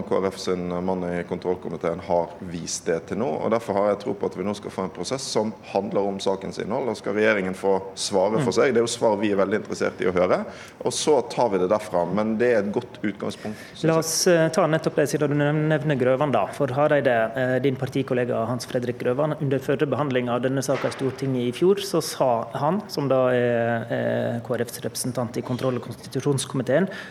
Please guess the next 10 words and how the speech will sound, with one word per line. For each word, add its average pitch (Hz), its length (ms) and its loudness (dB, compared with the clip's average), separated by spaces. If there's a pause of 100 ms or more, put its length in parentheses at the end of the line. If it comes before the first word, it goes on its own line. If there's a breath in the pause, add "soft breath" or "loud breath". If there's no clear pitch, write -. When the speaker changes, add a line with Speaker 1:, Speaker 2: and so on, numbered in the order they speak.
(120 loud breath)
Speaker 2:
at 143 100 0
regjeringen 127 500 2
ga 139 200 2
et 117 100 -6
sminket 135 840 0
bilde 135 360 0
av 110 180 -2
arbeidet 123 440 0
med 110 160 -2
terrorsikring. - 600 -4